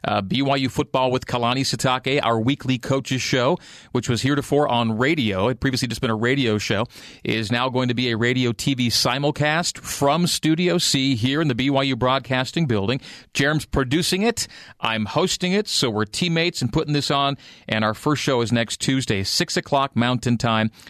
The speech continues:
eight o'clock Eastern. You'll hear it on B Y U Radio right here where you're tuned in now, and you'll see it on B Y U T V. And you can be a part of the show.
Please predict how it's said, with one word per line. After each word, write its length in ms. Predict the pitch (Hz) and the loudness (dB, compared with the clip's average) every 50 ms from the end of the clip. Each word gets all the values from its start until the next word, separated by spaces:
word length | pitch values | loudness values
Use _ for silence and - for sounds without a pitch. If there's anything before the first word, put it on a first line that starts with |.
| - - | -10 -4
eight 160 | - 131 139 | -4 -2 -2
o'clock 320 | 147 - 147 143 143 - 139 | -2 0 0 0 0 -2 -2
Eastern. 360 | 123 117 - - 135 127 113 | -4 -4 -2 0 2 2 2
You'll 160 | 107 104 95 | 2 2 -2
hear 240 | - - 135 139 156 | -2 -2 -2 0 0
it 80 | 156 | 0
on 160 | - 123 120 113 | 0 0 0 0
B 160 | 101 123 127 | 0 0 0
Y 140 | 127 127 135 | 0 0 0
U 140 | 139 127 | 0 0
Radio 300 | 117 120 110 107 117 131 | 0 0 0 2 2 0
right 260 | 151 120 113 107 - - | 2 2 0 0 -2 -2
here 180 | - 113 117 131 | -4 -4 -2 0
where 80 | 135 | 0
you're 100 | 110 107 | 0 0
tuned 280 | 101 - 120 113 113 113 | 0 0 0 0 2 2
in 100 | 127 123 | 2 2
now, 200 | 110 107 117 123 | 2 2 0 0
and 180 | - 131 139 | 0 0 0
you'll 120 | 143 151 143 | 0 0 0
see 340 | - - - - 202 208 196 | 0 0 0 0 0 2 0
it 140 | 196 - - | 0 0 -2
on 240 | 135 147 160 160 131 | -2 0 2 2 2
B 180 | 127 151 170 | 2 0 0
Y 220 | 170 160 160 156 156 | 2 2 0 0 0
U 180 | 151 139 143 | 0 0 -2
T 240 | 135 - - 143 131 | -2 0 0 0 0
V. 380 | 117 139 156 151 139 127 117 - - - - - - - - - - - - | 2 2 2 2 2 0 -2 -4 -10 -20 -18 -18 -20 -20 -20 -20 -18 -10 -6
And 220 | - 123 127 123 135 | -4 -2 -2 0 0
you 100 | 170 165 | -2 0
can 180 | - 175 165 | 0 0 0
be 180 | 139 165 170 175 | 0 0 0 0
a 40 | 160 | -2
part 460 | - - - - 160 202 247 240 - | -2 -4 -4 0 0 0 0 0 -2
of 220 | - 127 123 117 110 | -2 -4 -2 -2 -2
the 100 | 110 110 | -2 -2
show. 440 | - - - 123 98 82 82 80 | -2 0 -2 -2 -2 -2 -8 -16